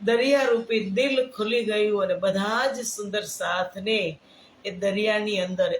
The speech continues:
એક મહિનો સુધી ડૂબવ્યા. આપણી તો એક જ બૂંદ હોય છે, એટલે આજે એ અમૃતની એક બૂંદ, આત્માનો આહાર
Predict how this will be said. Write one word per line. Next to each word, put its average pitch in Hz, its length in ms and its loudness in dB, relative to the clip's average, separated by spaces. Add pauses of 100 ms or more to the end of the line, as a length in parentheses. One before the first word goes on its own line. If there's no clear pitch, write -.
(120)
એક 233 380 2
મહિનો 190 440 -4
સુધી 185 340 -8
ડૂબવ્યા. 165 560 -8 (1120)
આપણી 320 300 -2
તો 311 160 2
એક 311 300 0
જ 285 100 -4
બૂંદ 269 240 4
હોય 240 260 6
છે, 226 300 -6 (1600)
એટલે 214 560 -2 (580)
આજે 240 540 0 (720)
એ 190 100 2
અમૃતની 214 920 -2
એક 226 340 -2
બૂંદ, 220 500 -2 (1500)
આત્માનો 196 580 0
આહાર 226 800 0